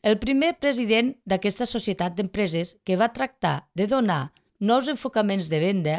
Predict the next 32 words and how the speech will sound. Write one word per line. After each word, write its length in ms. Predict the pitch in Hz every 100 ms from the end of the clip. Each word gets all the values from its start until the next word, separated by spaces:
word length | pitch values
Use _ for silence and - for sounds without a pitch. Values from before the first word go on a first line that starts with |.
| -
als 220 | - 165 -
seus 160 | 190
productes. 640 | - 160 123 - 123 - - _ _ _ _ _
Li 100 | 208 240
va 80 | 320
sorgir 340 | 339 254 294
la 100 | 226
idea 400 | 185 220 196 208 -
de 200 | - 185 190
crear 500 | 180 180 185 202 - _
uns 260 | 202 196
dies 280 | 160 185 208
específics, 760 | 208 214 185 311 254 143 - - -
després 460 | 143 147 - 170 170
de 80 | 190
finalitzar 540 | - 143 135 127 139 123
cada 160 | 127
temporada, 500 | 123 117 147 175 135
és 100 | 117
clar, 220 | - 147 143 - -
en 160 | - 220
el 120 | 254
qual 340 | 254 247 254 -
es 180 | - 226
posés 400 | - 269 196 143
a 60 | 262
la 140 | 277 170
venda 380 | 202 208 220 220 - _ _ -
tot 180 | 330 339
aquell 300 | 285 311 294
gènere 360 | 214 220 233 233
excedent. 580 | 233 - 143 135 127